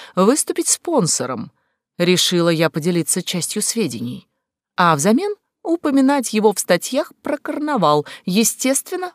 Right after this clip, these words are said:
в хвалебном ключе. И мне надо знать, к кому с этим вопросом обращаться. Да и вообще по поводу освещения всего, связанного с карнавалом, подготовка, объявление, проведение. В идеале было бы, если бы мне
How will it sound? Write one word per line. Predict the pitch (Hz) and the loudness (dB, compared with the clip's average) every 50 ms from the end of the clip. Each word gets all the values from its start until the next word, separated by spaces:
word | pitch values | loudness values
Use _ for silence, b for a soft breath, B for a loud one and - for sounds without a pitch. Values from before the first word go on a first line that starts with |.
| _ _ | _ _
в | - | -14
хвалебном | - - 220 196 214 196 185 180 165 143 151 160 156 156 | -8 -4 0 2 4 4 4 4 2 2 0 -2 -2 -2
ключе. | - 160 151 143 - - - - - 143 _ _ _ _ _ _ _ _ _ _ _ _ _ - 208 | -4 -4 -6 -4 -6 -8 -10 -12 -14 -20 _ _ _ _ _ _ _ _ _ _ _ _ _ -4 0
И | 196 185 | 0 2
мне | 180 175 175 175 185 | 2 2 2 2 2
надо | 196 220 220 240 262 262 | 2 2 2 0 0 0
знать, | 233 196 175 170 175 - - B B B B | 2 2 2 2 0 -2 -6 B B B B
к | - - | -12 -2
кому | - 208 196 185 180 190 233 - | 2 4 4 6 6 4 4 2
с | - | 2
этим | - 262 - 254 220 180 | 0 0 0 2 2 4
вопросом | 170 165 - - 160 165 156 - 214 226 | 2 2 2 2 0 2 4 4 4 4
обращаться. | 233 247 269 277 - - 330 302 - - - - 123 - _ _ _ _ _ _ _ _ _ _ _ - | 4 2 2 0 0 -2 -4 -4 -4 -4 -6 -6 -8 -12 _ _ _ _ _ _ _ _ _ _ _ -6
Да | 165 160 170 | -2 2 4
и | 185 190 180 170 165 | 4 4 4 4 4
вообще | 165 214 226 - - 233 | 2 0 0 -2 -2 -2
по | - 156 147 | 0 0 0
поводу | - 180 170 165 160 170 170 B B B B | 2 2 2 2 4 2 2 B B B B
освещения | B 185 196 - - 202 202 - - 220 180 160 165 160 156 | B 2 2 2 2 2 0 2 2 2 2 2 2 2 2
всего, | - - 202 165 170 170 160 156 | 2 2 2 2 4 4 4 4
связанного | 151 - - 190 180 160 143 160 175 175 185 | 4 2 2 4 4 4 2 2 0 0 0
с | - | -2
карнавалом, | - - - 240 269 302 302 254 185 151 135 135 B B B B B | -2 -2 0 0 2 2 4 4 4 4 4 2 B B B B B
подготовка, | - 170 156 175 151 - 147 143 170 196 - - | -4 0 2 2 0 0 -2 -2 -2 -2 0 0
объявление, | 208 143 131 156 147 147 147 151 185 226 240 214 | 0 0 0 0 0 2 2 2 2 2 2 0
проведение. | 185 - 170 165 165 131 135 143 147 185 220 233 233 220 b b b b b | 0 0 -2 0 0 0 0 0 2 2 2 2 2 0 b b b b b
В | - 170 180 | -2 0 2
идеале | 156 156 196 196 190 190 185 | 2 4 4 4 4 4 2
было | 165 185 190 190 185 | 2 2 2 2 2
бы, | 175 160 185 180 | 2 2 2 0
если | 170 185 180 - - 175 | 0 0 0 0 -2 -2
бы | 165 180 | 0 0
мне | 185 185 185 185 185 185 | 0 2 2 2 0 -2